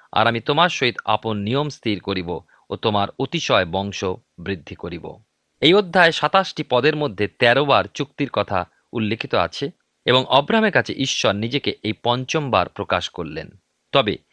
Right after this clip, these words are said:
এমন নয় যে আত্মীয় স্বজন যেমন সাক্ষাৎ করতে আসে সেই রকম সাক্ষাৎকার, না, তা নয়।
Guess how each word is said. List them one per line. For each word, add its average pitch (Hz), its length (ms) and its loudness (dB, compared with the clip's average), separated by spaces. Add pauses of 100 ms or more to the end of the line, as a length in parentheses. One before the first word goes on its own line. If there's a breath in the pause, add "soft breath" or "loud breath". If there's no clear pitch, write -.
এমন 185 380 2
নয় 127 420 4
যে 113 220 -4
আত্মীয় 151 400 0
স্বজন 143 380 2
যেমন 101 300 0
সাক্ষাৎ - 500 -2
করতে 110 320 -2
আসে 120 360 2 (400)
সেই 180 260 2
রকম 165 240 2
সাক্ষাৎকার, - 640 -4
না, 107 180 0
তা 165 180 2
নয়। 87 200 -6